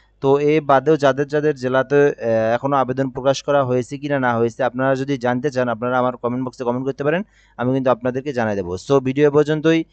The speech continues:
আমি যেগুলো জেলাতে প্রকা-, আহ, নাম বললাম এই জেলাগুলোতে নিয়োগ বিজ্ঞপ্তি প্রকাশ হয়েছে, আপনারা কিন্তু আবেদন করতে পারবেন। তো যদি আপনারা আবেদন করেন আপনি কিন্তু কমেন্ট করবেন, যে কোনো প্রয়োজনে কমেন্ট করতে পারেন, আমি রিপ্লাই দেবো। আপনি কিন্তু আপনার তথ্যটা আপনি কমেন্টের মাধ্যমে জানতে পারবেন। So ভিডিও এ পর্যন্তই, ধন্যবাদ, ভালো থাকবেন, আসসালামু আলাইকুম।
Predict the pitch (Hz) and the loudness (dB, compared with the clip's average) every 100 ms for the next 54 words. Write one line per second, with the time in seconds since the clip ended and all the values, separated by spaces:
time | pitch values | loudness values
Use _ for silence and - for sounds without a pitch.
0 | _ _ - 143 147 151 156 156 156 147 | _ _ -4 0 2 2 2 2 2 0
1 | 135 143 143 135 127 131 135 135 131 147 | 0 2 4 4 4 2 2 4 2 2
2 | 135 127 135 135 143 143 139 131 123 135 | -2 -2 0 0 0 0 0 0 0 -4
3 | 131 127 135 131 143 143 151 151 143 120 | -4 -6 -8 -2 0 0 -2 -2 -4 -2
4 | 131 131 139 131 117 127 135 135 143 147 | -4 -4 0 0 0 -2 -4 -4 0 2
5 | 156 165 _ _ _ - 131 123 139 151 | 2 -2 _ _ _ 0 2 4 4 2
6 | 147 156 131 135 147 143 156 135 120 131 | 4 4 4 2 0 0 0 -2 -2 -4
7 | 127 151 147 - 131 143 147 151 147 156 | -4 -2 -2 0 0 0 -2 0 0 -2
8 | 120 131 135 156 143 139 131 131 127 131 | -4 -4 -2 -4 0 0 0 0 -2 -2
9 | 135 135 143 139 131 123 110 131 135 160 | -4 -4 -2 -2 -2 -2 -2 -2 2 0
10 | 214 _ _ - 113 127 127 135 123 117 | 0 _ _ -8 -6 -4 -2 -2 -2 -4
11 | 117 117 123 - 135 147 - 113 120 120 | -6 -4 -4 -2 -2 -2 -4 -10 -6 -2
12 | 123 123 131 127 127 117 107 101 98 92 | -2 -2 -2 -2 -2 -4 -4 -2 -2 -4
13 | 90 - 131 127 139 139 143 147 156 127 | -10 -4 -2 0 2 2 2 0 0 0
14 | 127 127 110 113 113 117 110 - 98 90 | 0 0 0 -4 -4 -4 -6 -6 -8 -6
15 | 90 90 82 78 | -8 -10 -12 -18